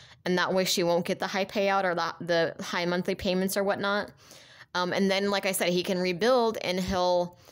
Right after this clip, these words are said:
have his own business and she can't touch that money 'cause it's gonna be after those papers have been,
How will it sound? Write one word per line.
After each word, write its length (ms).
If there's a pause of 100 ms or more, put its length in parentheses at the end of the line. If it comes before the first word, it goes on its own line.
(120)
have 240
his 100
own 240
business 320
and 140
she 160
can't 320
touch 320
that 140
money 240
'cause 160
it's 100
gonna 160
be 240
after 640
those 200
papers 440
have 120
been, 300